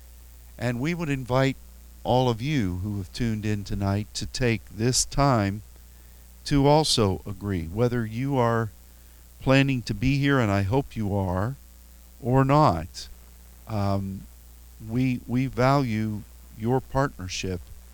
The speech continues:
and we ask you to spend these next, um, this next hour in prayer, um,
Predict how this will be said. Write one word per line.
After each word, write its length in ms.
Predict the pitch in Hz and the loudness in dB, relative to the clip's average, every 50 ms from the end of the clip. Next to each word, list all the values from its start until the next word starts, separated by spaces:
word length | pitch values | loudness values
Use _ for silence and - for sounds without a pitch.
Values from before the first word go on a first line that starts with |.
| - - - - - - - - | -20 -20 -20 -20 -20 -20 -14 -8
and 260 | 110 104 104 104 104 | -6 -6 -6 -4 -4
we 180 | 104 120 123 113 | -4 -2 0 0
ask 360 | 110 120 131 135 - - - | 2 2 2 0 -2 -2 -4
you 120 | 123 131 | -4 -4
to 120 | 123 104 101 | -4 -4 -4
spend 560 | - - - 123 120 117 110 107 110 107 - - - - - - - - - - - - - | -6 -4 -2 0 0 2 0 0 -4 -8 -10 -14 -16 -16 -18 -20 -20 -20 -20 -20 -16 -8 -4
these 320 | 117 120 120 113 95 - | -2 -2 0 0 -2 0
next, 680 | 110 113 117 110 - - - - - - - - - - - - | 0 2 0 2 0 0 -2 -2 -2 -4 -6 -8 -8 -10 -8 -6
um, 460 | 98 98 92 92 90 87 87 85 90 - - - - - - - - - - - - - - - - - 165 - - - - - - - - - - - - - | -2 -2 0 0 0 -2 -2 -6 -10 -14 -18 -20 -20 -20 -20 -20 -20 -20 -20 -20 -20 -20 -20 -20 -20 -20 -20 -20 -20 -20 -20 -20 -20 -20 -20 -18 -16 -16 -10 -8
this 260 | 110 110 - - - | -4 -4 -2 -2 0
next 300 | 120 127 - - - - | -2 -2 -2 -4 -4 -2
hour 460 | 92 95 101 117 147 143 98 78 71 73 - - - - - - - - - - - - - - | 0 0 0 0 0 -2 -2 -4 -6 -8 -12 -16 -20 -20 -20 -20 -20 -20 -20 -20 -20 -20 -16 -8
in 240 | - 120 123 123 117 | -4 -4 -2 -4 -4
prayer, 460 | - 120 135 135 143 139 107 76 69 - - - - - - - - - - - - - - - | 0 2 4 4 4 2 0 -4 -6 -10 -14 -18 -20 -20 -20 -20 -20 -20 -20 -20 -20 -20 -16 -12
um, 320 | 82 85 78 78 87 - | -12 -10 -10 -10 -12 -12